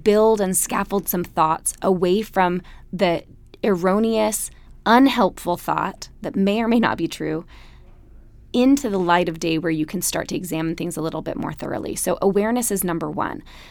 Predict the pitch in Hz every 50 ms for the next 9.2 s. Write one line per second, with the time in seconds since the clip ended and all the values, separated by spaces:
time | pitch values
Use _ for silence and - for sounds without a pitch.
0 | - - - - - 233 247 269 277 285 285 - 349 392 427 349 302 240 233 190
1 | - 208 233 269 302 285 - 202 208 202 208 196 185 - - - - 190 208 -
2 | - - - - - 202 202 202 - - - - - - - - - - - -
3 | 202 196 277 320 415 - - - - - - - - - - - 254 269 302 294
4 | 277 277 254 - - 226 220 208 202 196 185 196 185 175 180 185 208 202 180 170
5 | 180 175 170 180 185 180 - 180 180 170 - - 175 180 175 - - 156 160 -
6 | - 202 196 185 - 220 247 269 269 247 240 240 233 - - 190 185 156 185 180
7 | 185 185 - - 170 170 170 165 165 185 240 311 339 330 294 330 294 - - -
8 | - - 226 220 - - 196 190 - - 196 175 165 175 170 - 175 165 - 165
9 | - - 185